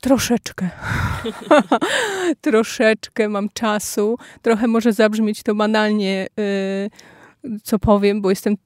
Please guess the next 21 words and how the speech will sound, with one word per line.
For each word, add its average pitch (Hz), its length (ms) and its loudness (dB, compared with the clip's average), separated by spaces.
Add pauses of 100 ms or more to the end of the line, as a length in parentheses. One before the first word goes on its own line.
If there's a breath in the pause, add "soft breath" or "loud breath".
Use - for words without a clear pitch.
(120)
tak 175 240 -4
panią 190 340 0
od - 120 -8
polskiego, 202 720 -2
że 208 140 2
lubię 208 340 2
czytać - 380 -4
książki. 202 760 -6 (180)
No 240 100 -4
bardzo 220 500 2
lubię 202 280 -2
naprawdę 208 600 -2
i 226 140 0
lubię 202 240 -2
oglądać 208 480 -4
filmy 208 580 -2 (360)
i 240 60 -4
znajduję 240 520 4
na 185 120 0
to - 160 -4
czas. - 600 -2